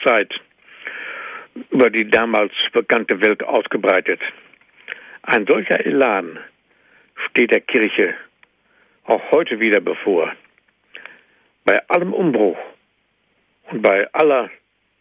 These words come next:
oft beklagten Unruhe. Ja.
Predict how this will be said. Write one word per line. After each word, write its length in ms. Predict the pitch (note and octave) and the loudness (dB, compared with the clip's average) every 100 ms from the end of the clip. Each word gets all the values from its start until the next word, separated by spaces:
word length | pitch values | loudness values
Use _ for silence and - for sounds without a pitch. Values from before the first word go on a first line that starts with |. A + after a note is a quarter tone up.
| _ _ - | _ _ -6
oft 180 | A#2 - | -6 -4
beklagten 520 | - - B2 A2 B2 | -4 0 0 -2 -4
Unruhe. 560 | C#3+ A2+ F#2 F#2+ E2 - - _ _ _ _ _ _ _ - _ | -2 0 0 0 0 -4 -14 _ _ _ _ _ _ _ -20 _
Ja. 280 | G2+ F2+ | 2 2